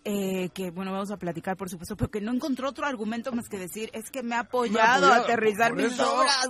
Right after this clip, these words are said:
Speaker 1: ¿no? O sea, hablas
Speaker 2: Tienes
Speaker 1: de un gran gobernador, y si hablas de un gran gobernador, te deberían salir
Speaker 2: Claro,
Speaker 1: un
Speaker 2: joder,
Speaker 1: diez,
Speaker 2: cuatrocientos
Speaker 1: veinte,
Speaker 2: argumentos.
Speaker 1: treinta
Speaker 2: Pues te
Speaker 1: argumentos
Speaker 2: estoy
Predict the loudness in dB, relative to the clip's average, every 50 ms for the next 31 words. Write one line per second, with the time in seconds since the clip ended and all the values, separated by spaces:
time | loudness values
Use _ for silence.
0 | 0 2 4 6 6 4 2 -4 -10 -14 -6 2 4 4 6 8 8 8 10 10
1 | 10 8 8 8 4 2 4 6 6 6 8 6 8 8 8 6 6 4 4 6
2 | 6 8 8 8 8 8 6 2 0 -2 0 0 0 0 2 2 0 -2 -2 0
3 | 0 0 2 4 4 4 6 6 6 6 6 6 6 6 4 4 6 6 6 4
4 | 4 4 2 2 0 0 0 2 2 2 2 2 2 2 2 4 4 4 4 2
5 | 0 -4 -6 -6 -4 -2 -2 0 2 2 6 8 8 10 10 8 8 6 4 4
6 | 4 4 6 4 4 2 2 2 2 2 0 0 0 0 0 2 2 4 2 2
7 | 2 0 0 -2 -2 -6 -8 -6 -4 -4 -4 -4 -2